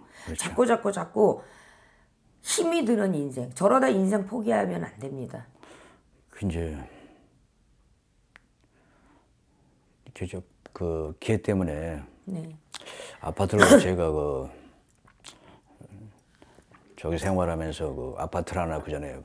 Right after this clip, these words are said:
Speaker 1: 분양을 받았어요.
Speaker 2: 네네.
Speaker 1: 그래가지고 전세를 끼고 분양을 받았어요. 그런데 이제 전세입자를 지가 내보내고
Speaker 2: 음.
Speaker 1: 자기가 딴 데서 전세 살다가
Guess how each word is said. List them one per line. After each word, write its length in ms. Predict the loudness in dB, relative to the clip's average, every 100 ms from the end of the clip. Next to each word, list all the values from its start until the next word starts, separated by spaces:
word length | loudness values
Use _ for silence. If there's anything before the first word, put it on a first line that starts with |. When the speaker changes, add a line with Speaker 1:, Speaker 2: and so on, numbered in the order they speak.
| -8
Speaker 1:
분양을 300 | -2 -2 -2
받았어요. 440 | -4 -8 -8 -6
Speaker 2:
네네. 380 | -4 -6 -10 -14 -20 _ -20 -20 -16
Speaker 1:
그래가지고 460 | -6 -2 -2 -2 -6 -20 _ -20 -20
전세를 460 | -2 2 6 4 4
끼고 240 | 2 2
분양을 340 | 0 -2 -2 -4
받았어요. 540 | -4 -8 -8 -12 -14 -18 -20 _ _ _ -20 _
그런데 400 | -10 -6 -4 -2
이제 340 | -2 -4 -6 -8 -18 _ -20 -20 _ _ _ _ 2
전세입자를 680 | 4 6 4 4 2 2
지가 260 | 0 0 2
내보내고 800 | 2 2 2 0 -2 -4 -4 -4
Speaker 2:
음. 320 | -8 -12 -16 -16
Speaker 1:
자기가 280 | -8 -4 -2
딴 180 | 0 0
데서 160 | 0
전세 300 | -2 -6 -6
살다가 600 | -6 -6 -6 -6 -6 -8